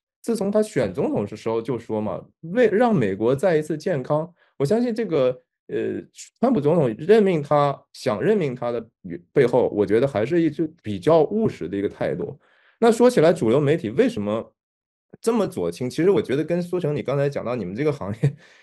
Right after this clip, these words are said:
可能是有一定关系，特别是这种大的制药公司哈，大家可能有没有注意过，就是说在主流的这些 cable news 上，他们最爱放的一些广告，有一类广告，你会觉得说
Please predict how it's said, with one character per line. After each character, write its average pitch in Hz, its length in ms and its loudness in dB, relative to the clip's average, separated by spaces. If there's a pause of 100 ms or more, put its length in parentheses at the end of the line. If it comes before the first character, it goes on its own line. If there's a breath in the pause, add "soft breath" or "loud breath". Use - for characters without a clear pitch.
(220 soft breath)
可 113 160 -4
能 113 120 0
是 208 140 4
有 90 180 0
一 87 80 -8
定 123 160 -6
关 107 220 -6
系， 107 100 -8
特 180 160 -2
别 147 100 2
是 147 80 -4
这 156 120 -6
种 123 140 -4
大 151 220 -2
的 107 80 -2
制 147 180 -2
药 117 180 2
公 131 260 -8
司 139 220 -4
哈， 80 260 -6 (100)
大 180 120 2
家 202 100 4
可 117 120 0
能 135 180 0
有 117 100 2
没 135 100 2
有 156 60 2
注 165 240 0
意 131 100 0
过， 123 220 0
就 139 100 -2
是 139 80 -2
说 156 140 -2
在 175 160 0
主 120 220 -6
流 113 160 0
的 185 100 -2
这 180 100 -6
些 156 160 -4
cable 190 540 4
news 165 380 -2
上， 101 160 -4
他 143 160 -4
们 151 100 -2
最 170 160 0
爱 151 140 4
放 160 240 0
的 113 80 -2
一 117 120 -4
些 123 220 -2
广 95 240 -6
告， 104 240 0 (200 loud breath)
有 120 120 4
一 120 140 4
类 196 120 8
广 92 240 -2
告， 110 140 0
你 113 80 -4
会 170 140 -2
觉 143 160 0
得 156 80 0
说 170 180 -2